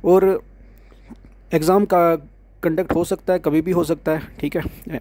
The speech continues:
एग्ज़ाम कभी भी कंडक्ट हो सकता है, उसके बारे में तो कुछ बताया नहीं गया, लेकिन इतना ज़रूर बताया गया है कि ये पोस्ट जो है ये विड्रॉ नहीं हुई हैं और इनका जो है अब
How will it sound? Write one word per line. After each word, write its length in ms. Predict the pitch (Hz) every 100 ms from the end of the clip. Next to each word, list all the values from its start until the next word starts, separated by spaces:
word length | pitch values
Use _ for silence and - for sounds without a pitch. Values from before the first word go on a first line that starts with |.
| -
एग्ज़ाम 400 | 131 139 147 151
कभी 240 | - 135
भी 80 | 151
कंडक्ट 320 | 156 143 143
हो 120 | - 143
सकता 280 | 147 -
है, 100 | 147 - - 151
उसके 240 | - 151
बारे 200 | 147 143
में 120 | 147
तो 60 | 143
कुछ 160 | 139 - 151 - -
बताया 340 | 131 135 135
नहीं 120 | 156 156
गया, 160 | 165
लेकिन 360 | 160 131 147 143 -
इतना 220 | 143 160 165
ज़रूर 220 | 160 160
बताया 300 | 151 151 151
गया 160 | 160
है 80 | 165
कि 100 | 165
ये 120 | 170
पोस्ट 420 | 156 139 139 - 135
जो 160 | 139
है 120 | 143
ये 80 | 160
विड्रॉ 340 | 131 123 135 143
नहीं 200 | 143 165
हुई 180 | 170
हैं 140 | 180 202 - - - -
और 240 | 165 - - - - - 143
इनका 240 | 147 160
जो 160 | 143 147
है 240 | 175 220 - - -
अब 260 | 147 147